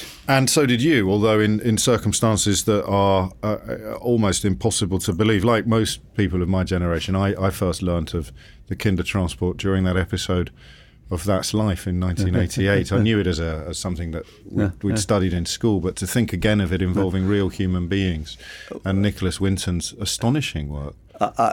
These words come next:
Speaker 2: I mean, I didn't, I knew I'd come in a Kindertransport, of course, but I didn't know about Nicholas Winton until about the time that, that it all broke on
Speaker 1: Is,
Speaker 2: television.
Speaker 1: is that right?
Speaker 2: Uh, and, uh, no, uh, and then I got to know him,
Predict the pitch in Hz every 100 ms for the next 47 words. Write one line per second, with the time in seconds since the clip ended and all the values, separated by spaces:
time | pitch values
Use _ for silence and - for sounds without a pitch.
0 | 120 123 - 135 165 156 113 120 - 107
1 | 123 143 127 120 101 90 110 101 87 90
2 | 82 92 82 - - 101 78 - - -
3 | - 107 101 98 92 120 104 95 90 87
4 | 101 110 92 110 113 90 82 101 92 101
5 | 123 - 82 - 101 92 90 101 92 90
6 | 87 92 87 92 85 101 - 160 113 -
7 | 82 143 143 131 127 113 92 - - 110
8 | - 110 110 113 - 117 110 185 117 -
9 | - 117 113 110 113 120 147 107 98 98
10 | - 92 90 92 98 113